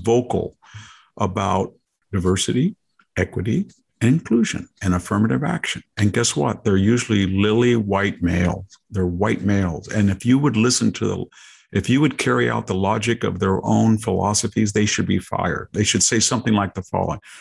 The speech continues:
"Well, I've owned the Los Angeles Rams now for fifteen years. I feel so terrible. I'm a white male. And you know what? The number of owners in these sports franchises does not reflect the demography of the United States. I want more inclusion. So I'm selling everything out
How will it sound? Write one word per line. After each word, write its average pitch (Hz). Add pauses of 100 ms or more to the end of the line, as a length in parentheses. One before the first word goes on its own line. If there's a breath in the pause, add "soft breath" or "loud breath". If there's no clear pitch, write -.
(160 loud breath)
"Well, 120
I've 120
owned 107
the 98
Los 98
Angeles 98
Rams 123
now 135
for 113
fifteen 135
years. 98
I 98
feel 113
so 131
terrible. 123
I'm 107
a 101
white 113
male. 120
And 95 (260 loud breath)
you 110
know 120
what? 123 (340 loud breath)
The 104
number 123
of 113
owners 113
in 104
these 101
sports -
franchises 98
does 92
not 104
reflect 101
the 98
demography 92
of 92
the 90
United 90
States. 117
I 95
want 92
more 95
inclusion. 110
So -
I'm 123
selling 110
everything 101
out 98